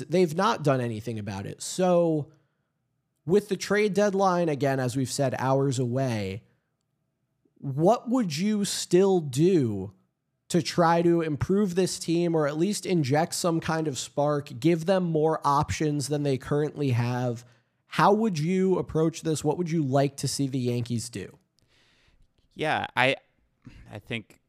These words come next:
Speaker 2: they still need an outfielder, and
Speaker 1: Mm-hmm.
Speaker 2: we've talked about it almost every episode. This team needs an outfielder. I'm starting to care a little bit less about handedness because I think
Speaker 1: Yep.
Speaker 2: at this point they just need good hitters.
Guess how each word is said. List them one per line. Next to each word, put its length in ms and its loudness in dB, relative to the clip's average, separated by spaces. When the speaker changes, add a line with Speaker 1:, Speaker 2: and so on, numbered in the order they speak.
Speaker 2:
they 160 -4
still 400 -4
need 220 -6
an 140 -6
outfielder, 1000 -4
and 600 -2
Speaker 1:
Mm-hmm. 180 -10
Speaker 2:
we've 280 -10
talked 340 -6
about 200 -4
it 40 -4
almost 320 -10
every 340 -6
episode. 560 -6
This 160 -10
team 260 -10
needs 220 -6
an 60 -6
outfielder. 720 -4
I'm 260 -4
starting 460 -4
to 80 -12
care 280 -2
a 60 0
little 300 -6
bit 140 -8
less 300 -8
about 240 -8
handedness 880 -10
because 420 -8
I 80 -8
think 140 -4
Speaker 1:
Yep. 100 2
Speaker 2:
at 100 -6
this 160 -10
point 300 -8
they 120 -8
just 260 -12
need 340 -10
good 200 -2
hitters. 500 -6